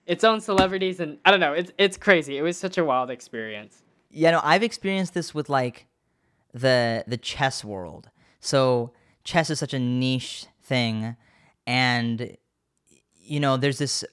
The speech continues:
Speaker 2: uh, YouTube creator named Agad Mator, who's from Croatia, who started making these, like, YouTube chess analysis videos. But what I really, I would love to have him on the podcast. I've actually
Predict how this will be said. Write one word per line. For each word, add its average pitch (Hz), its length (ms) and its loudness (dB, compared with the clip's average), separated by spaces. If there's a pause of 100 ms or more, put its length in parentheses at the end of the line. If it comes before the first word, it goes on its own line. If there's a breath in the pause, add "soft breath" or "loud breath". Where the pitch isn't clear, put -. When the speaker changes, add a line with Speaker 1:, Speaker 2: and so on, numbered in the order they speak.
(440)
Speaker 2:
uh, 127 80 -4
YouTube 135 440 -4
creator 123 800 -2
named 117 420 -4
Agad 120 340 2
Mator, 117 480 0
who's 117 160 -6
from 123 360 -4
Croatia, 120 720 -2 (300 soft breath)
who 143 100 -8
started 143 260 0
making 139 300 -4
these, 123 160 -6
like, 120 100 -6
YouTube 123 400 -6
chess - 320 -4
analysis 120 460 -8
videos. 143 560 -8 (580 soft breath)
But 165 320 4
what 143 160 0
I 143 40 8
really, 151 320 2
I 135 200 4
would 147 120 2
love 123 160 0
to - 60 -6
have 110 140 -8
him 107 100 -6
on 101 80 -8
the 101 60 -10
podcast. 101 460 -8
I've 120 60 -4
actually 113 340 -8